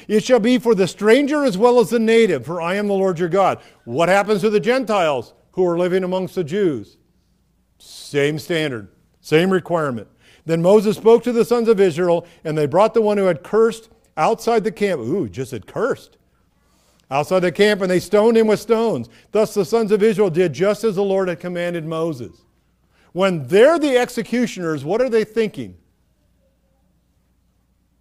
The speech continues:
"If I do that,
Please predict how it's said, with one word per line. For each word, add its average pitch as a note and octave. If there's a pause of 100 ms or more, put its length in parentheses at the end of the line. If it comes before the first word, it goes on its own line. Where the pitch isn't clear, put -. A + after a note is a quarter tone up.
(1900)
"If G#2+
I C#3+
do D#3+
that, B2+